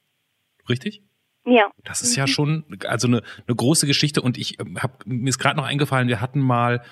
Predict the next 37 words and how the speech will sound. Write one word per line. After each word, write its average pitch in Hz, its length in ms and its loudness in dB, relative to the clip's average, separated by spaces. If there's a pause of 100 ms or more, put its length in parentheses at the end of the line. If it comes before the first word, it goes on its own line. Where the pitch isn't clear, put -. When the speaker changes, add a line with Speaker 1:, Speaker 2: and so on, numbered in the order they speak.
(260)
Speaker 1:
kurz - 200 -4
nachgeguckt, 123 540 -2
äh, - 120 -6
Folge 123 280 0
neunundvierzig, 120 840 0
Sayonara 117 580 0
Papa, 120 440 -4 (540)
da - 140 -8
hatten 113 260 -2
wir, 117 200 0
haben 117 300 -2
wir 120 80 -2
mit 117 160 -4
einer 110 380 -2 (360)
Frau 117 220 0
gesprochen, 123 480 -2
deren 104 180 0
Vater - 360 -2
irgendwann 117 220 0
mal 117 100 2
gesagt 110 380 -4
hat, - 200 -6 (840)
ähm, 95 260 -2
wenn 98 120 -2
ich 98 80 -2
mich 104 80 2
noch 95 100 0
recht 107 160 -4
entsinne, 104 340 0
„Du, 101 140 -6
ich - 80 -6
hab 104 80 -6
jetzt - 160 -2
eine 107 80 2
neue 104 180 2
Familie, 113 440 0
ich - 160 -6